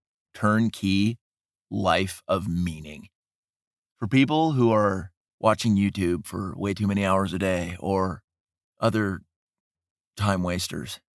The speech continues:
unless you're studying how to homestead in Alaska on YouTube, which I'd be fine with, are probably so inspired right now that the smile stretched across their face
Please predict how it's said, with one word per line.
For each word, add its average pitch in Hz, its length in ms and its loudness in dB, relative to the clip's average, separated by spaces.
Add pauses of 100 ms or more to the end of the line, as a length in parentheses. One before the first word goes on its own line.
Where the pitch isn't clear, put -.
(1120)
unless 98 340 -2
you're 95 220 -2
studying 90 580 0
how 87 160 -2
to 85 80 -4
homestead 87 460 -4
in 87 80 -6
Alaska 85 680 -2
on 92 140 -4
YouTube, - 480 -8 (1040)
which 104 220 -2
I'd 90 180 0
be 87 80 -2
fine 71 280 -4
with, - 180 -12 (640)
are 101 80 -6
probably 104 800 2 (640)
so 127 260 2
inspired 104 580 2
right 117 220 4
now 123 380 2 (720)
that 101 180 0
the 104 100 0
smile 107 600 4
stretched - 400 -2
across 98 420 2
their 101 160 -2
face 98 480 0